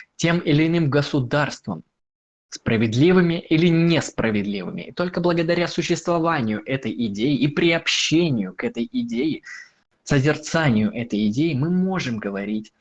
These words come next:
о справедливости. Да, эта идея многогранна, и не нужно никогда впадать, на мой взгляд, в релятивизм. Это четкая и однозначная пози-, позиция Платона, антирелятивистская,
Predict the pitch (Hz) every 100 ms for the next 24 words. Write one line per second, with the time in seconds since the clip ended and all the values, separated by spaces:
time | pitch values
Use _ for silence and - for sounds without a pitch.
0 | _ _ _ _ - 117 - 117 120 98
1 | - - 101 120 160 170 87 - - 123
2 | 131 123 127 123 117 117 120 131 131 123
3 | - - 110 - - _ _ - 117 110
4 | 98 101 _ _ _ _ _ _ 127 147
5 | 185 214 214 170 175 170 170 127 131 135
6 | 143 143 _ _ - - 120 107 95 -
7 | - 117 123 131 120 123 117 - _ 113
8 | 120 120 120 127 95 - 65 - _ -
9 | 175 233 - 165 165 - 190 190 _ _
10 | _ 120 127 139 127 107 - 127 123 123
11 | 104 101 - 127 117 117 117 113 131 127
12 | 113 98 127 170 - _ _ _ - 139
13 | 190 196 185 185 185 165 117 110 - 120
14 | 123